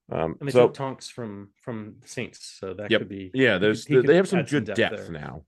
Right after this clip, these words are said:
Speaker 1: They have some good
Speaker 2: Yeah.
Speaker 1: depth over there now. So good things
Speaker 2: Right.
Speaker 1: to,
Speaker 2: You're not
Speaker 1: to
Speaker 2: gonna
Speaker 1: like
Speaker 2: see
Speaker 1: about
Speaker 2: nearly
Speaker 1: that.
Speaker 2: as much of, you're not gonna see nearly as much of de Carpentier this year.
Speaker 1: Probably not.
Speaker 2: <laughs>
Speaker 1: And if we do, we better be, like,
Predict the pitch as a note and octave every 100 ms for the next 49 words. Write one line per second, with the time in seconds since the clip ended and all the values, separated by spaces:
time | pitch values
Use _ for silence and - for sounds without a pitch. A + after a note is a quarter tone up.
0 | - G2 A#2 A#2+ C3 A2+ F#2+ F#2 - -
1 | D2+ D2 D2 D2 C#2+ - F#2+ F2+ - _
2 | _ _ _ C3+ C3+ C3+ C3 A#2 G2 A2
3 | G2+ - D3 C3+ G2 F#2+ - D#3+ B2+ B2+
4 | C3 A#2+ A#2 A2 B2 A2+ _ _ _ _
5 | _ _ D#3 B2+ C3 D3 C3 C#3 A#2 A2+
6 | B2+ B2 A#2 A#2 A2 A2+ A#2 - A2+ -
7 | G#2+ G2+ A2 G2 F2+ - _ _ - A#2+
8 | - E3 A2+ F#2+ D#2+ D2 - - _ _
9 | _ - - _ _ _ - E2+ E2+ E2+
10 | F#2+ G2 F2 D#2 F2 E2 D#2 D#2+ D#2 D#2